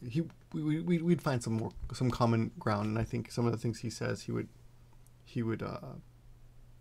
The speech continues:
he would admit that they're not exactly, uh, well, he, he <laughs> I think I could challenge him successfully on a couple of his points. Now,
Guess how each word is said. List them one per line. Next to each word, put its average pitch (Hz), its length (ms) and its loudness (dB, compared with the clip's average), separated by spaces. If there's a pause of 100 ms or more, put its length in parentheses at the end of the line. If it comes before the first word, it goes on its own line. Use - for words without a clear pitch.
(340)
he 156 100 4
would 160 140 8
admit 110 300 4
that 117 160 -4 (180)
they're 107 240 -4
not 107 220 -2
exactly, 101 480 -8 (260)
uh, 120 160 -12 (1500)
well, 156 100 4
he, 165 160 4
he 190 260 -2 (540)
<laughs> - 540 -2
I 131 60 2
think 156 260 2
I 139 40 2
could 117 160 -2
challenge 123 380 4
him 113 240 0
successfully 120 480 0
on 104 80 -2
a 101 60 -2
couple 104 240 -2
of 104 60 -6
his 98 100 -8
points. 113 200 -4 (640)
Now, 175 320 4